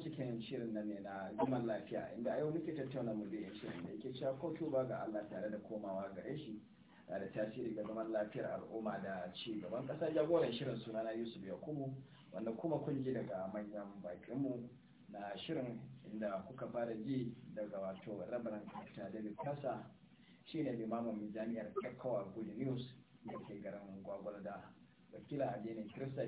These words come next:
kenan, sai kuma na ɓangaren addinin Islama, wato, Sheikh Ibrahim Aliyu Kaduna, shi ne limamin masallacin Sakilik Energy da ke Airport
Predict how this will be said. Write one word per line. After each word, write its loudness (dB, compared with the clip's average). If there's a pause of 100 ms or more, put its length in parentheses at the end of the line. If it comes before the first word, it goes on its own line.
kenan, 0
sai 0
kuma 0
na -2
ɓangaren -2
addinin -4
Islama, 0 (500)
wato, -8
Sheikh -2
Ibrahim -2
Aliyu -2
Kaduna, 2 (500)
shi -2
ne 4
limamin 2
masallacin -8
Sakilik 0 (100)
Energy 2 (240)
da -8
ke -6
Airport -4